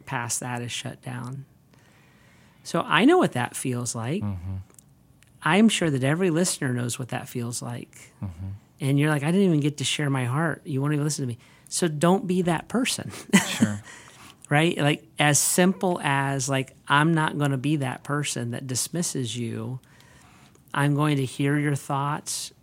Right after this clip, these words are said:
Speaker 1: drawl it out, walk you through it." Um, I, I can't ever s-,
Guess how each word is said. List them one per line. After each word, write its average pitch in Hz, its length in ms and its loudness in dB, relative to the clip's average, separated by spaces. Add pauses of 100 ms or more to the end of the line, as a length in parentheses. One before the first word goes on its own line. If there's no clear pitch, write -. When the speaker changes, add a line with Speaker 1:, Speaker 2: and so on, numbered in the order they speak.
(260)
Speaker 1:
drawl 135 420 0
it 139 100 0
out, 135 400 -4 (720)
walk 131 360 0
you 147 80 0
through 131 360 -2
it." 165 200 -4 (760)
Um, 131 360 -2 (720)
I, 240 300 2 (240)
I 208 380 0 (180)
can't 180 260 0 (120)
ever 165 320 0
s-, - 220 -4